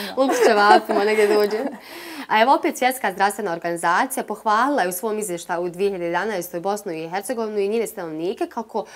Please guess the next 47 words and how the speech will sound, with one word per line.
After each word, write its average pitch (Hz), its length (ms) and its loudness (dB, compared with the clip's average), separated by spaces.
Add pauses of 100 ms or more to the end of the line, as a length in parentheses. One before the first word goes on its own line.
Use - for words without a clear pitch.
(160)
vode 226 560 4
računa 190 360 -2
o 175 80 0
svojoj 180 360 2
ishrani. 165 240 -6
Eto, 165 140 -12
zaprepaš-, 175 640 4 (160)
zaprepašili 208 800 2
ste 226 120 -8
se 220 120 -6
možda, 226 260 0
ali 202 100 0
da, 220 120 2
istina, 247 480 -2
i 214 200 0 (360)
oni 254 240 2
su 277 120 -6
više 311 240 0
naveli 285 340 0
taj 269 260 2
prioritet 269 440 -2
sigurnost 226 600 0
hrane 233 480 -2
i 226 40 -2
da 208 100 -4
je 185 280 -2
u 185 60 -10
nivou 202 480 0
ili 240 160 -4
iznad 240 320 -2
prosjeka 214 540 -6 (240)
u 185 100 -6
odnosu 185 300 -6
na 170 80 -6
druge 156 380 -8
zemlje. - 320 -20 (560)
Evo 254 180 2
još 277 140 2
nekoliko 214 320 -4
zanimljivosti 190 640 -2
o 180 40 -2
Bosni 190 460 -4
i 160 40 -8
Hercegovini 202 540 -4
u 185 60 -2
ovom 180 180 -2
malom, 196 360 -2